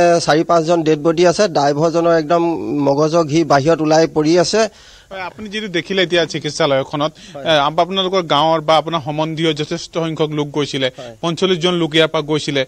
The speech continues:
Speaker 1: হয়।
Speaker 2: তাত আপুনি কেইজন মানে মৃত্যুক আব-, আকলি-, আঁকোৱালি লৈছে আৰু কেইজন আ-, আ-, আৰোগ্য হৈ আছে, আপুনি কি দেখিলে তাত?
Speaker 1: অ,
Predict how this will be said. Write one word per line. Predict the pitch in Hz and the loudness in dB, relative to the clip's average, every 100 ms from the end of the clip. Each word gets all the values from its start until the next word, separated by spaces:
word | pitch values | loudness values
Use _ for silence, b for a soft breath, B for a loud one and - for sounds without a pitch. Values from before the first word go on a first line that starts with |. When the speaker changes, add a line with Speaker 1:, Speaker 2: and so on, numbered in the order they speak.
| B | B
Speaker 1:
হয়। | 147 | -6
Speaker 2:
তাত | 180 180 | 0 2
আপুনি | 185 202 196 - | 0 -2 -4 0
কেইজন | 202 202 208 | 2 2 -2
মানে | 202 185 180 185 | -4 -4 -2 -2
মৃত্যুক | 175 175 - _ 190 185 | -4 -6 -10 _ -6 0
আব-, | 160 160 | 0 0
আকলি-, | 165 156 165 170 170 | -2 -2 -2 -2 -2
আঁকোৱালি | 156 151 160 165 | -4 0 0 0
লৈছে | 156 160 | -2 -2
আৰু | 160 | -4
কেইজন | 156 156 165 | -2 -4 -4
আ-, | 160 147 - _ - | -6 -8 -12 _ -8
আ-, | 147 156 | -4 -2
আৰোগ্য | 160 151 151 | -2 -2 -2
হৈ | 147 | 0
আছে, | 135 135 | -2 -6
আপুনি | 139 143 | -14 -16
কি | 170 | -16
দেখিলে | 143 135 127 | -16 -16 -18
তাত? | 120 | -10
Speaker 1:
অ, | - | -8